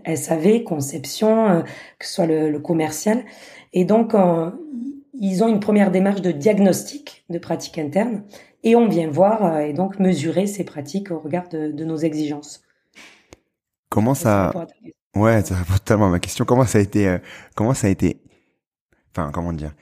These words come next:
Speaker 2: ça, comment ça a été accueilli, cette partie-là ? Parce que tu parles, on va parler d'abord de la conception avant de parler des, des autres sujets, euh, qu'on parlera,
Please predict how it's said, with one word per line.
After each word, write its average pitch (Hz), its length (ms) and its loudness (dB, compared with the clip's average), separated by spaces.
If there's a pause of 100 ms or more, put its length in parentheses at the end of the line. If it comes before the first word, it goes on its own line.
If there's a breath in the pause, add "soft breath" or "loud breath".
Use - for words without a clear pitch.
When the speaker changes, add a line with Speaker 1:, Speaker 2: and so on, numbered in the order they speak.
(100)
Speaker 2:
ça, - 200 -8
comment 123 180 4
ça 139 100 0
a 117 40 6
été 107 100 2
accueilli, 104 300 4
cette 101 180 -2
partie-là ? 85 480 -2 (300 soft breath)
Parce 87 160 -6
que 92 340 -2
tu - 120 -14
parles, 107 240 4
on 85 220 -2
va 82 120 2
parler 90 180 2
d'abord 90 200 2
de 80 40 2
la 80 80 2
conception 90 480 0
avant 78 180 2
de 71 60 -2
parler 80 260 2
des, 73 160 -2
des 76 180 -2
autres 78 140 -2
sujets, 85 340 4
euh, 73 40 2
qu'on - 140 -10
parlera, 78 360 0